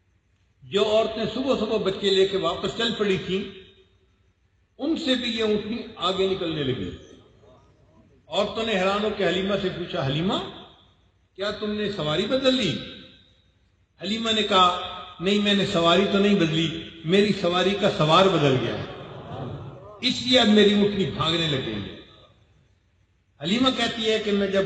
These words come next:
گھر آئی، میں نے اپنی بکریوں کو دیکھا، میرے گھر میں بوڑھی بکریاں تھیں جو دودھ نہیں دیتی تھیں، لیکن اب ان کے تھن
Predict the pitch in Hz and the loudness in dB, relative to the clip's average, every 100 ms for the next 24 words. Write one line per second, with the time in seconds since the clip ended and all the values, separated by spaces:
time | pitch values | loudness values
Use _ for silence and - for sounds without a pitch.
0 | 139 165 208 170 170 190 - - - - | 2 2 2 2 0 -2 -10 -14 -18 -20
1 | _ _ 139 214 247 233 - 220 202 - | _ _ -2 0 0 -2 -4 -4 -4 -4
2 | 233 240 214 185 180 196 202 196 - 185 | -4 -4 -2 -2 -2 -2 -4 -4 -8 -2
3 | 196 196 202 214 220 202 294 262 202 196 | 0 2 0 0 -4 -2 0 0 0 0
4 | 196 208 202 185 190 - - - - _ | 0 0 0 -2 -4 -4 -14 -20 -20 _
5 | 175 233 208 277 262 285 269 220 180 170 | -18 -10 -2 -2 -2 -2 0 0 0 -2
6 | - 117 - - - _ _ _ 160 208 | -4 -8 -8 -16 -20 _ _ _ -6 -4
7 | 247 233 214 254 247 220 208 - 208 | -4 -6 -6 -6 -6 -4 -4 -2 -4